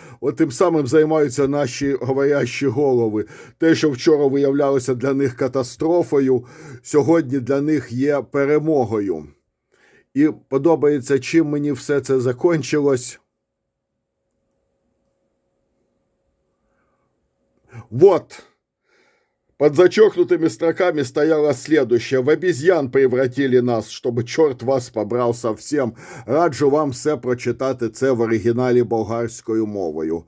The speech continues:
А мені згадався оцей прекрасний віршик: «Навек прости, шотландський край, своєю древньою славою, названня самое прощай, отчизни величавой». Ну,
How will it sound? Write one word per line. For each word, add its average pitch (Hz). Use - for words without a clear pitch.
А 127
мені 214
згадався 151
оцей 131
прекрасний 131
віршик: 170
«Навек 156
прости, 143
шотландський 127
край, 165
своєю 135
древньою 120
славою, 117
названня 120
самое 117
прощай, 110
отчизни 113
величавой». 98
Ну, 208